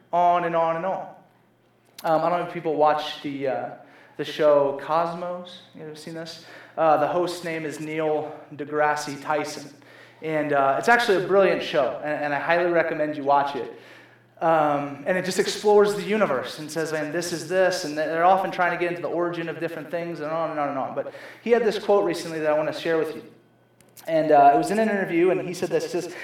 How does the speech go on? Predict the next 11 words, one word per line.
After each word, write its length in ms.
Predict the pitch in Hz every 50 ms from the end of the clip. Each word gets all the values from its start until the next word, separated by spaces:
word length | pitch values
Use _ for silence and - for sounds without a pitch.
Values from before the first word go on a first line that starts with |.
| - - -
"It 120 | 202 202
is 240 | 202 202 202 - -
easy 400 | 226 247 262 262 - 254 247 226
for 220 | 226 - - 208
me 200 | 202 202 202 208 202
to 200 | 208 - 180 156
imagine," 540 | 151 151 156 160 165 160 156 160 151 - - - - _ _ _ _ _ _
okay? 280 | - 123 131 - 139 123 - - - _ _ _ _ _ -
Again, 220 | 160 160 147 -
this 140 | 156 165 -
guy, 420 | 226 196 175 - 165 160 - -